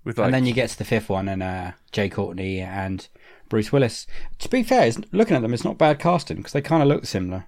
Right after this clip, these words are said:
Speaker 2: And I think that's
Speaker 1: Mm.
Speaker 2: all they went on.
Speaker 1: Right, okay.
Speaker 2: And they went to Russia, and it got weird. And
Speaker 1: Oh,
Speaker 2: he
Speaker 1: if they
Speaker 2: was more of a superhero.
Speaker 1: Yeah. Oh, yeah, definitely. That's true. If they wanted people to,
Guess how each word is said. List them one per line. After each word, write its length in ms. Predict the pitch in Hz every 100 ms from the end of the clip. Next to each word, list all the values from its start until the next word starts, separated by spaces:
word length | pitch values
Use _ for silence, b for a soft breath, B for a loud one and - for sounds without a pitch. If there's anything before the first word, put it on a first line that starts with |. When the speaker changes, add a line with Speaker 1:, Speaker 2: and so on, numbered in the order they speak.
| -
Speaker 2:
And 100 | 107
I 40 |
think 240 | 107 139 123
that's 220 | 135 92
Speaker 1:
Mm. 40 |
Speaker 2:
all 160 | 143 127
they 180 | 123 117
went 220 | 117 104
on. 180 | 95 104 -
Speaker 1:
Right, 400 | 110 107 101 90
okay. 420 | 71 92 82 78 -
Speaker 2:
And 100 | 123
they 80 | 127
went 160 | 107 101
to 100 | 82
Russia, 360 | - - -
and 100 | 85
it 40 | 90
got 200 | - -
weird. 400 | 90 90 95 - _ _
And 140 | 123 110
Speaker 1:
Oh, 20 |
Speaker 2:
he 40 | 110
Speaker 1:
if 40 |
they 60 | 101
Speaker 2:
was 140 | -
more 160 | 101 95
of 40 | 92
a 40 |
superhero. 720 | - 98 92 95 90 92 92 - -
Speaker 1:
Yeah. 540 | 110 104 92 85 82 85 107
Oh, 120 | 95
yeah, 280 | 87 80 80
definitely. 580 | 82 - - - 76 -
That's 220 | 90 -
true. 300 | - - 76 - _ -
If 120 | -
they 80 | 131
wanted 260 | 156 117
people 300 | - 113 107
to, 160 | -